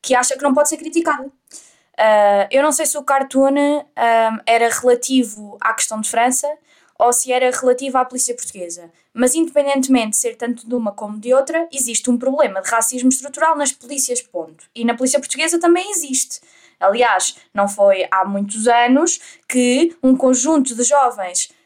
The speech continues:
ah, racializados foram presos e torturados numa, ah, esquadra de polícia. Portanto, não vamos fingir que Portugal está completamente alheio a críticas. Mas mesmo que estivesse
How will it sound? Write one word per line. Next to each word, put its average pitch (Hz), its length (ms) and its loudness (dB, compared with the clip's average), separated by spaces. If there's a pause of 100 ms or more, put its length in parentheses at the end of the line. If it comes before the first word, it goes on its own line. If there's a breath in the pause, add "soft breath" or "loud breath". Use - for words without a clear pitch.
ah, 208 400 4
racializados 247 920 0
foram 254 280 2
presos 262 420 0
e 185 40 -16
torturados 277 600 -2
numa, 339 280 2 (240)
ah, 269 240 4
esquadra 269 360 -2
de 254 80 -16
polícia. 175 380 -12
Portanto, 202 340 -4
não 220 120 -2
vamos 233 240 0
fingir 262 420 4
que - 100 -12
Portugal 262 420 0
está 277 180 -2
completamente 262 680 0
alheio 262 360 2 (280 loud breath)
a 262 100 0
críticas. - 680 -14 (220 soft breath)
Mas 294 240 4
mesmo 392 320 -2
que - 80 -2
estivesse 208 640 -8